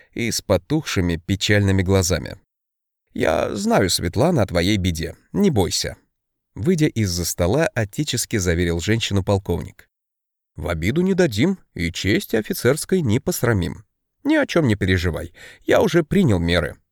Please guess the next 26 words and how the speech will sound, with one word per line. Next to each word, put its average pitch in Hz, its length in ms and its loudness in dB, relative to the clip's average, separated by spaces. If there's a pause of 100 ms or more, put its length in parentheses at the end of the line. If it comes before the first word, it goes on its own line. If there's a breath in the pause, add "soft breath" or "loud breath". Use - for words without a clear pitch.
(300)
Когда 185 340 0
эти 196 200 0
архаровцы 185 600 0
тебе 156 260 0
позвонят, 180 540 -2 (240 loud breath)
скажи, 285 440 -2
что - 220 0
ты 220 220 -2
ничего 147 800 -2
для 110 160 0
них 110 220 0
делать 131 420 0
не 107 80 0
будешь, - 540 -6
и 247 100 0
всё. - 320 -4 (460)
Просто - 400 0
положи 123 360 2
трубку". - 460 -2 (840)
"А 143 120 -2
если 151 300 -2
они 151 160 4
придут 147 320 0
ко 151 100 0
мне 147 160 4
домой?" — 131 440 2